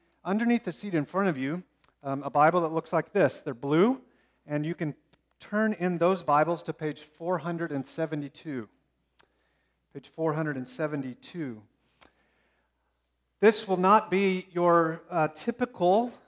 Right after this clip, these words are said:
warm, fuzzy Christmas Eve, uh, message. Uh, we decided tonight to just continue on with what we've been talking about on Sunday morning.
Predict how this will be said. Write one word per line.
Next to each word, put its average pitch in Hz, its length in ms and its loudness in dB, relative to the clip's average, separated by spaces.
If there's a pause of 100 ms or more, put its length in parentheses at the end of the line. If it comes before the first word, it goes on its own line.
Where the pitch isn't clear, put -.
(180)
warm, 196 480 2
fuzzy 185 500 -4
Christmas - 800 -8
Eve, 185 360 -8 (640)
uh, 165 100 -10
message. 180 680 0 (800)
Uh, 156 80 0
we 190 520 -2 (640)
decided 208 480 4
tonight 185 400 0
to 170 100 -14
just 165 300 -4
continue 185 500 -2
on 180 320 2
with 156 140 -2
what 160 180 -2
we've 156 140 -8
been 160 140 -4
talking 165 280 -4
about 156 180 0
on 147 80 -2
Sunday 147 260 -4
morning. 156 420 2